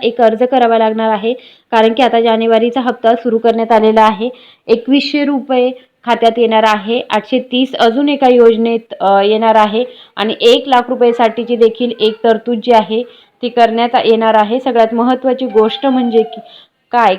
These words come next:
की अन्नपूर्णा योजनेअंतर्गत मिळणारे गॅसचे पैसे, तर ते मिळवण्यासाठी तुम्हाला खूप अर्जंट एक काम करायचं आहे. ते काम काय आहे? तुमच्या घरामध्ये,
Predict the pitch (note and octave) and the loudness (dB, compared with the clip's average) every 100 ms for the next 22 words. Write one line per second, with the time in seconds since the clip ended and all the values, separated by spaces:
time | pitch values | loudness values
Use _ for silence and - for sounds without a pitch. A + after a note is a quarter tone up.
0 | - A#3+ A#3 A#3+ C4+ C#4 C4+ C4+ B3 A#3+ | -4 -2 0 0 0 0 2 4 4 4
1 | A#3+ A#3 A#3+ A#3+ A#3+ B3 A3+ A3 A3 A3+ | 0 0 2 2 2 0 0 0 2 2
2 | A3 G#3+ - C4+ A#3+ G#3+ - G3+ - - | 2 2 0 0 0 -2 -2 -6 -6 -14
3 | _ - A#3 A3 B3 B3 C#4 C#4 A#3+ A#3 | _ -2 0 0 2 4 4 0 -2 -2
4 | A3+ A3 C4 B3 A#3+ F#3 - _ - A#3 | -2 -2 -2 -4 -4 -8 -8 _ -4 -2
5 | A#3+ B3 B3 C#4 C#4+ B3+ A#3 A#3+ A#3 A#3 | 2 0 2 -2 2 2 2 0 0 -2
6 | A#3 G#3+ A#3 C4 A#3 A3+ A3 G#3 A#3 A#3 | -2 -4 0 2 2 2 0 0 0 0
7 | A#3 A3 A3+ A3+ A3 B3+ A3 A3+ A#3+ A3 | 0 -2 0 0 2 2 0 -2 -4 -4
8 | G#3 A3+ A3+ A#3 A#3 A3+ G3+ | 0 0 0 0 0 0 -2